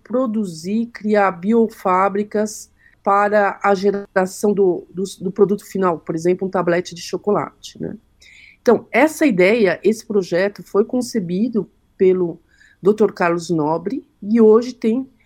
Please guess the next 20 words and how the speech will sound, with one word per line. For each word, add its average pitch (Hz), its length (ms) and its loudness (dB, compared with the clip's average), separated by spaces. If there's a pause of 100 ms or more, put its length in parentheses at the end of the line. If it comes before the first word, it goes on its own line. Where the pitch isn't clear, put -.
(280)
como 247 220 2
diretor 214 560 2
científico 214 960 -4
Ismael 202 480 -2
Nobre. 160 500 -4 (920)
A 220 420 4
Escola 233 400 4
Politécnica 233 720 0
tem 226 220 2
colaborado 185 640 0
nesse 180 240 -2
projeto 202 840 2
no 202 200 -4
que 214 340 -6 (220)
concerne 202 1000 0 (420)
a 190 120 -4
tecnologias 220 960 0
digitais, 190 840 -8
né? 175 260 -8 (600)
Eu 208 360 6